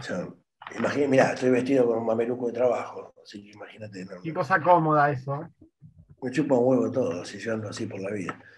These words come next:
Speaker 2: Está bien.
Speaker 1: No, realmente no.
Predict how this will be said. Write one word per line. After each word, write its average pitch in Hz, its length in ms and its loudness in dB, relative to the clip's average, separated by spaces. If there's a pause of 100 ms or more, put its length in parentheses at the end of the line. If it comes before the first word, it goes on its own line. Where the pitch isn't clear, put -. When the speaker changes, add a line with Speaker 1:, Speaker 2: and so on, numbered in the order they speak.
(240)
Speaker 2:
Está 180 160 -6
bien. 131 200 2
Speaker 1:
No, 143 640 10
realmente 160 500 6
no. 120 580 2